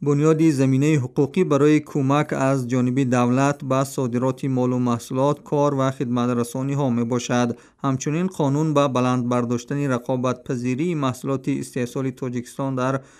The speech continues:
بازارهای بین المللی نگرانیده شده است که به تاجیکستان برای تحکیم موقع در اقتصاد جهانی کمک می‌کند. به تأکید سراج دین زاده، غیر از این،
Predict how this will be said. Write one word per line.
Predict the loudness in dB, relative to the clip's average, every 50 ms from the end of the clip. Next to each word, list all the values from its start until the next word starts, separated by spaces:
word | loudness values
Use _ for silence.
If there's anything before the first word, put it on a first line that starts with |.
| _ _ _
بازارهای | 0 0 0 2 2 2 0 0 0 0 0 0 0
بین | 0 0 0 2 2 0
المللی | 0 0 0 0 0 0 0 0 0 0
نگرانیده | 0 -2 -2 0 0 0 0 0 0 0 0 0 0 -2
شده | -2 -2 -2 0
است | 0 0 -2 -4 -6 -8 -2
که | 0 2 2 2 0 -4 -10 -20 _ _ _ _ -4
به | -2 0 2 2 2 2 0 0
تاجیکستان | 0 0 0 0 -4 -6 -4 -2 0 0 2 2
برای | 2 2 2 0
تحکیم | 0 0 -2 -2 -2 -4 -4 -4 -2 -2 0 0
موقع | 0 2 0 0 0 -2 -2 -2 0 0
در | 0 -2 -2 -2 -4
اقتصاد | -6 -8 -8 -8 -8 _ -8 -8 -6 -4 -6 -4 -2 -2
جهانی | -2 -2 -2 -2 -2 0 0 0 0 0 -2 -4 -6
کمک | -4 -4 -2 0 0 0 0 -2 -6 -8
می‌کند. | -8 -6 -6 -6 -6 -4 -2 0 2 2 2 0 -2 -4 -8 -14 _ _ _ _ _ -4
به | -2 -2
تأکید | 0 2 0 0 0 0 0 -2 0 0 0 0
سراج | 0 -2 -2 0 0 0 0 0 -2
دین | -2 0 0 0 0 2
زاده، | 2 2 2 4 4 2 2 2 0
غیر | 0 0 0 2 2 2
از | 0 0
این، | 0 0 2 0 0 -2